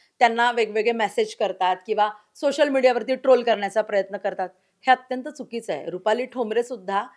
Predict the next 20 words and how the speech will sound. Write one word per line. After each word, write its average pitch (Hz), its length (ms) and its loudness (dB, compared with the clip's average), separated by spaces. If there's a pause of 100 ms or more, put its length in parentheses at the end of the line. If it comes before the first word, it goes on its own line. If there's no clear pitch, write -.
(280)
त्यांच्याच 262 420 0
पक्षाचा 277 460 -2
घटक 226 320 -2
आहे, 208 240 -2 (320)
तर 262 100 2 (100)
अशा 220 220 -4
पद्धतीने 262 680 -4 (320)
नाही 247 260 0
केलं 262 260 2
पाहिजे. 196 340 -2
कारण - 460 -6
रुपाली 240 320 0
ठोंबरे 277 320 -4
रुपाली 277 360 -2
चाकणकरांवरती 311 1000 0
नाही 320 140 -2
बोलत 233 280 0
आहेत, 247 100 -4 (240)
महिला 214 460 -2 (140)
आयोगाच्या 214 540 -2